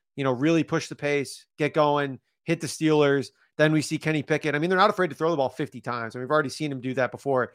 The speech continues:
It's just that they, they have to be down. And if it's anywhere close, they're gonna feed Najee and Jaylen, Jaylen Warren.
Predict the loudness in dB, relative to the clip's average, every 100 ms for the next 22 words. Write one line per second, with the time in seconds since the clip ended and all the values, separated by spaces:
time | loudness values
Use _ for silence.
0 | _ -8 -8 2 2 2 _ _ _ 0
1 | 0 2 4 4 2 0 2 0 -4 _
2 | _ -4 -2 -2 0 4 6 6 6 4
3 | 4 -2 -4 -4 -2 0 0 -2 -6 -2
4 | -2 -4 -6 -4 -4 -8 -14